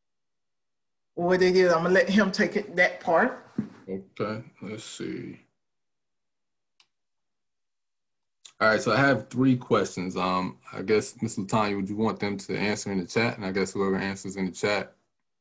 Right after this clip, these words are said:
Speaker 1: Yeah.
Speaker 2: Okay, so I have three questions, um, that I'll ask. And if you all will reply in the chat, and whoever has all three correct, I can email you a gift card from Nike. So let me know when everybody is ready.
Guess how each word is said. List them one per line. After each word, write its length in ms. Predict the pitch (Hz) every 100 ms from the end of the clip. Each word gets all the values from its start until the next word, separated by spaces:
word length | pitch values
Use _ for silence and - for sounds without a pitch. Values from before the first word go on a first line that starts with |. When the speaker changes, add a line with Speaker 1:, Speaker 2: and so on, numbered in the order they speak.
| _
Speaker 1:
Yeah. 360 | 196 180 143 139 - - _ _ _ 107
Speaker 2:
Okay, 260 | - 95 -
so 160 | -
I 80 | 113
have 240 | 127 120
three 160 | - 135
questions, 680 | 135 123 120 110 127 - _ _ _ _ _ _ _
um, 340 | 92 98 95 92
that 120 | 92
I'll 180 | 92 92
ask. 440 | 104 104 - - _
And 400 | - 92 95 95
if 240 | 90 95 -
you 140 | 104
all 180 | 101 101
will 160 | 95 92
reply 400 | 92 - 101 98
in 60 |
the 60 | 87
chat, 460 | - 110 107 104 -
and 100 | 95
whoever 280 | 104 101 95
has 280 | 98 95 90
all 200 | 92 92
three 240 | 98 95
correct, 540 | 95 90 104 110 - _ _ _ _ _ _ -
I 120 | 92
can 220 | - 87
email 460 | 98 98 98 95 95
you 400 | 95 95 95 95
a 300 | 90 90 90
gift 300 | 95 95 -
card 300 | 92 - -
from 220 | 90 90
Nike. 400 | 90 - - 127 _ _ _ _ _ _ _ _ _ _ -
So 80 | 95
let 100 | 101
me 80 | 101
know 140 | 104
when 120 | 101
everybody 460 | 98 95 95 92 90
is 120 | 90
ready. 400 | 95 92 - -